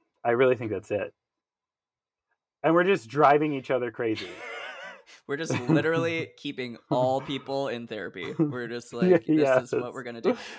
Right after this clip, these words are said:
Speaker 2: Whereas if somebody, I, I'm saying this hypothetically, I'm sure I would be like, "Hmm, maybe not." But if somebody was like, "Hey, I am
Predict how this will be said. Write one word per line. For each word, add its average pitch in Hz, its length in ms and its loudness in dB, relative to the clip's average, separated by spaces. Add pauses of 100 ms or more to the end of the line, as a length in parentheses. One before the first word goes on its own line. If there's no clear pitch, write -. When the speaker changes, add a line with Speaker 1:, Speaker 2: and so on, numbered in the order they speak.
Speaker 2:
Whereas 180 260 -4
if 196 100 -8
somebody, 202 380 -6 (240)
I, 127 180 0 (280)
I'm 156 140 -6
saying 135 200 -4
this 117 100 -12
hypothetically, 110 520 -8
I'm 120 120 -8
sure 120 200 -6
I 113 60 -2
would 107 140 -8
be 117 100 -6
like, 110 280 -8
"Hmm, 359 240 -14
maybe 117 220 -10
not." 107 280 -6 (100)
But 131 180 -4
if - 120 -4
somebody 156 300 -6
was 156 160 -8
like, 123 400 -4 (1120)
"Hey, 131 420 2
I 123 140 0
am 131 320 -4